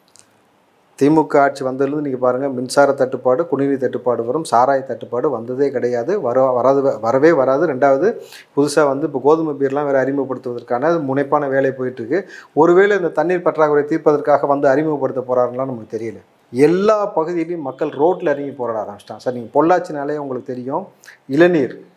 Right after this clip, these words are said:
இளநீர் தான் பயங்கர பிரதானம். இன்னைக்கு அங்க இருக்க தோப்பு எல்லாம் வாடி போச்சு, சுத்தமா தண்ணி கிடையாது. ஆயிரத்தி ஐந்நூறு, ஆயிரத்தி ஐந்நூறு அடிக்கு போர் போட்டா கூட தண்ணி இல்லைன்றாங்க. So, தமிழ்நாட்டுல எல்லா, திருப்பூர்லாம் நீங்க சொல்லவே வேணாம், உச்சபட்சமா தண்ணீர் பஞ்சனை.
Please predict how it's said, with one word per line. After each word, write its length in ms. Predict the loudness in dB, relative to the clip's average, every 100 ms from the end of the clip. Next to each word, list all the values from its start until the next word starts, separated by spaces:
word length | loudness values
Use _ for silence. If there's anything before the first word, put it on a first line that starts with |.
| _ -6
இளநீர் 420 | 0 4 4 2
தான் 160 | 0
பயங்கர 300 | 0 2 2
பிரதானம். 400 | 0 2 0 0 -6 -18 -20 _
இன்னைக்கு 220 | -2 2
அங்க 120 | 4 2
இருக்க 200 | 2 0
தோப்பு 460 | 2 4 4 4
எல்லாம் 240 | 0 0 2
வாடி 280 | 2 2
போச்சு, 340 | -2 -8 -14 -18
சுத்தமா 480 | -12 -12 -6 -4 -2
தண்ணி 220 | -4 -4
கிடையாது. 320 | -8 -10 -14 _ _ _ _ -20 -20 _
ஆயிரத்தி 440 | 0 2 2 0 -2
ஐந்நூறு, 340 | -2 -4 -2
ஆயிரத்தி 280 | 2 2 2
ஐந்நூறு 200 | -2 -2
அடிக்கு 180 | -2 0
போர் 220 | 2 2
போட்டா 140 | 0
கூட 140 | -2 -2
தண்ணி 280 | -2 -4 -2
இல்லைன்றாங்க. 520 | -2 -2 -4 -10 -14 _ _ _ -20 _
So, 160 | -2
தமிழ்நாட்டுல 600 | 2 0 0 -4 -6 -4
எல்லா, 540 | -4 -2 -2 2 0 0
திருப்பூர்லாம் 500 | -6 -6 -4 -2 -2
நீங்க 160 | -4 -8
சொல்லவே 500 | -6 0 2 4 2
வேணாம், 240 | -2 -4
உச்சபட்சமா 840 | -6 -8 0 0 2 -4 -4 -4
தண்ணீர் 320 | -2 0 -2 -4
பஞ்சனை. 340 | -8 -8 -10